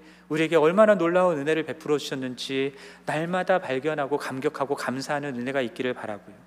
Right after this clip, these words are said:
여러분, 기도하러 나갈 때에도요, 자기 중심적인 육신의 일들만을 이루기 위해서 기도하는 것이 아니라 우리 아빠, 아버지가 얼마나 놀라운 은혜와 사랑을 베풀어 주셨는지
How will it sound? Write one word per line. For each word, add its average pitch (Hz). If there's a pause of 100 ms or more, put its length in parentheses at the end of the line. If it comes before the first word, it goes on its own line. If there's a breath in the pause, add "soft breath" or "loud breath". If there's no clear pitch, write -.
(920 loud breath)
여러분, 175
기도하러 208
나갈 185
때에도요, 170
자기 196
중심적인 185
육신의 196
일들만을 180
이루기 175
위해서 156
기도하는 165
것이 160
아니라 147 (400 loud breath)
우리 185
아빠, 175
아버지가 170
얼마나 220
놀라운 175
은혜와 156
사랑을 180
베풀어 147
주셨는지 120